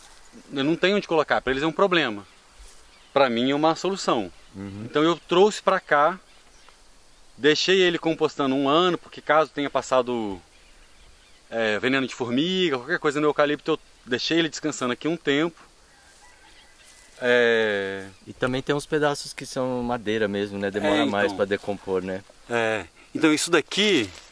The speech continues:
Speaker 1: tudo isso aqui era ma-, era madeira, tudo isso aqui praticamente era essas madeirinhas.
Speaker 2: Ah, era?
Speaker 1: As cascas, as,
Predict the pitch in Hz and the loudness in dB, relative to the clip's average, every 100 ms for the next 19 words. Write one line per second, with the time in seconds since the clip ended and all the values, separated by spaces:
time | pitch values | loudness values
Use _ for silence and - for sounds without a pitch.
0 | - - 208 226 190 - 190 202 196 180 | -12 -2 0 2 0 2 2 2 0 2
1 | 156 175 196 220 180 120 - 190 196 175 | 2 4 2 4 2 2 0 -10 -4 -6
2 | - 190 170 - 160 170 - 185 180 180 | -4 -4 -2 0 0 0 0 0 -2 -4
3 | 190 190 196 165 175 196 - 117 143 107 | -2 2 2 2 0 -2 -6 -8 -6 -6
4 | 135 101 90 - 143 135 - 135 143 175 | -6 -8 -10 -2 0 0 0 2 4 2
5 | 175 - 131 143 - - | 0 -2 0 0 0 -6